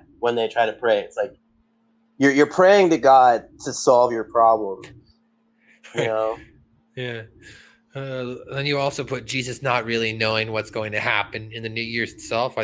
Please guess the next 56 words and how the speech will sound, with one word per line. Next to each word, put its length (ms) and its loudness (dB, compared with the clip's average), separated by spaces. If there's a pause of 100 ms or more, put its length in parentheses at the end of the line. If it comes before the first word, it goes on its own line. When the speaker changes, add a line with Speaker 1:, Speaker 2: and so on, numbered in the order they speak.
(140)
Speaker 2:
I, 260 -6 (100)
I, 100 -4 (160)
I 80 0
like 240 -2
that 220 -4
as 120 -14
well. 320 -6
Like, 220 -8
'cause 240 -16
no 140 -8
one 100 -6
really 200 -10
knew 180 -14
what 100 -16
was 80 -18
gonna 160 -10
happen. 300 -8
You 100 -16
really 140 -2
don't 120 2
know 100 -6
what's 100 -14
gonna 160 -4
happen 320 -2
day 120 0
to 60 -6
day. 140 2
Speaker 1:
What's 160 4
gonna, 180 4 (220)
what's 160 -10
gonna 180 8
happen, 240 6
Jesus? 380 2
Oh, 240 -8
I 120 -6
don't 120 -10
know. 240 -10 (240)
Speaker 2:
I 100 -6
don't 80 -4
know. 320 -2 (1400)
<laughs> 340 -20
Of 680 -18
course, 260 4
the, 100 -2
the 220 -6
club 440 0
for 140 -4
teens 560 -4
who 60 -10
got 280 0
their 120 -2
period, 580 -2
that 160 0
was 100 -8
hilarious, 520 -2
Scoop. 340 -10